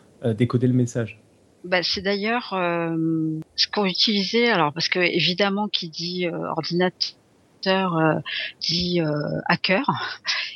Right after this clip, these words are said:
Speaker 2: Et, euh, et donc, il y a des, on a vu apparaître, euh, ceux qui sont appelés des, des hackers quantiques et qui, en fait, ont u-,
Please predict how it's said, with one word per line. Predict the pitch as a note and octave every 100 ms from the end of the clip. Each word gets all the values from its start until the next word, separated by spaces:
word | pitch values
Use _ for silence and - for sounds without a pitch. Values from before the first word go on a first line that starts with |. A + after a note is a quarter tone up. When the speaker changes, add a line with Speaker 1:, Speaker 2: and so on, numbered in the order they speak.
| -
Speaker 2:
Et, | F#3+ F#3+ F#3
euh, | F3 E3+ F3 E3 - - - -
et | F3
donc, | D#3 G#3 -
il | G#3
y |
a | F#3 E3+
des, | E3 F3 E3 E3 D#3+ D#3 D#3+ D#3+ D#3+ D#3 D#3+ E3 -
on | E3+
a | F3
vu | E3 G#3+
apparaître, | G3+ G3+ F3 F#3 G#3 - F3+ F3+ -
euh, | E3+ F3 E3 E3+
ceux | - G3
qui | E3
sont | - E3+
appelés | D#3 -
des, | E3+ D#3+ D#3+
des | D3 E3
hackers | E3+ - F3+
quantiques | F3 E3 - C#4+ - - - -
et | F3
qui, | - G3
en | F3+
fait, | B3 -
ont | G3 F3+
u-, | F#3+ -